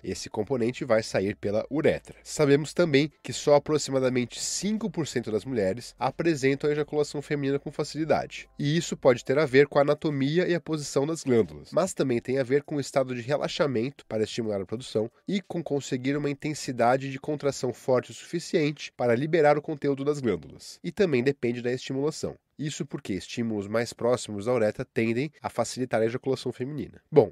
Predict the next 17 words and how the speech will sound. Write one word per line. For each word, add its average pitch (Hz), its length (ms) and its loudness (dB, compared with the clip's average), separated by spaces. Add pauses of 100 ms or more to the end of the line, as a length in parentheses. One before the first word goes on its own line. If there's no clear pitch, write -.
já 127 140 -4
falamos 143 480 4
sobre 123 160 0
muitas 143 260 -4
coisas 147 380 -6
técnicas, - 680 -6
mas 135 300 -2
precisamos 98 500 -6
também 117 480 0
falar 117 300 2
sobre 120 220 -2
aspectos - 440 -6
práticos 113 720 0
e 165 100 0
outros 156 320 0
comportamentais. 160 1200 -4
Primeiro, 123 400 0